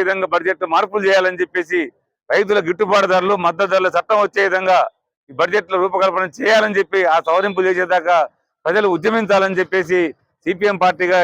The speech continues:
ఈ ప్రభుత్వ చర్యలను ఖండిస్తూ, మార్పులు చేయాలని చెప్పి డిమాండ్ చేస్తూ, మార్పుల కోసం మరి రాబోయే కాలంలో ఈ జిల్లా వ్యాప్తంగా, రాష్ట్ర వ్యాప్తంగా కూడా సీపీఎం పార్టీ ఈ బడ్జెట్ సవరింపుల కోసం కూడా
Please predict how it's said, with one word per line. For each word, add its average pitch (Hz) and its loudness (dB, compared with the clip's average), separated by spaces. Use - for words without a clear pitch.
ఈ 165 -4
ప్రభుత్వ 180 -2
చర్యలను 175 -2
ఖండిస్తూ, 196 0
మార్పులు 196 -2
చేయాలని 202 2
చెప్పి 180 -2
డిమాండ్ 190 0
చేస్తూ, 190 0
మార్పుల 202 0
కోసం 196 0
మరి 190 0
రాబోయే 202 2
కాలంలో 190 2
ఈ 151 -2
జిల్లా 208 2
వ్యాప్తంగా, 202 0
రాష్ట్ర 196 0
వ్యాప్తంగా 196 -2
కూడా 196 -2
సీపీఎం 190 -4
పార్టీ 190 0
ఈ 170 -8
బడ్జెట్ 185 0
సవరింపుల 214 2
కోసం 196 2
కూడా 190 4